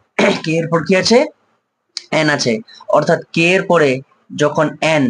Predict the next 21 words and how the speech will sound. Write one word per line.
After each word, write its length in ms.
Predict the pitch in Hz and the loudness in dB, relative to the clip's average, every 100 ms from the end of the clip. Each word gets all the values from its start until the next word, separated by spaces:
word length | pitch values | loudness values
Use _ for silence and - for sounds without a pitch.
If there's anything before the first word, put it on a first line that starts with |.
| 117 - | -4 -4
এই 140 | 165 180 | -2 0
লেটারটা 400 | 170 156 156 156 | 2 0 0 -2
থাকবে, 360 | 135 139 131 120 113 - - | -2 -2 0 0 -2 -8 -12
তাহলে 220 | - 131 | -4 -2
তখন 220 | 143 151 135 | 0 0 0
কিন্তু 180 | 139 135 | 0 0
কেটা 220 | 135 131 135 | 0 0 2
আমাদের 340 | 135 139 180 240 - _ _ | 2 2 2 2 -4 _ _
সাইলেন্ট 500 | - 131 123 131 196 214 _ _ _ | -6 -2 0 2 0 -4 _ _ _
থাকবে। 360 | - 156 113 98 - _ _ _ - | -4 -2 -2 -6 -6 _ _ _ -6
যেরকম 340 | 131 135 135 127 | -2 0 2 2
নু, 200 | 131 127 123 127 _ _ - - | 2 2 -2 -6 _ _ -10 0
নাইফ, 400 | 131 139 135 131 127 - _ _ _ _ _ _ - 135 | 2 2 2 0 -4 -14 _ _ _ _ _ _ -4 0
নোলেজ। 1400 | 135 139 139 135 135 - _ _ _ - 127 135 135 127 - - - _ - | 2 2 2 0 -2 -8 _ _ _ -8 -2 0 2 -2 -4 -8 -8 _ -8
ওকে, 180 | 190 170 - _ _ _ _ _ _ _ - | -2 -2 -4 _ _ _ _ _ _ _ -2
এরকম 240 | 147 143 | 0 0
করে 140 | 135 135 | 0 -2
কিন্তু 200 | 139 139 | -2 0
আমরা 180 | 131 147 | 2 2
অনেকগুলো 320 | 131 120 131 120 | 2 0 0 0
এক্সাম্পল 440 | 107 117 113 175 | 0 -2 0 0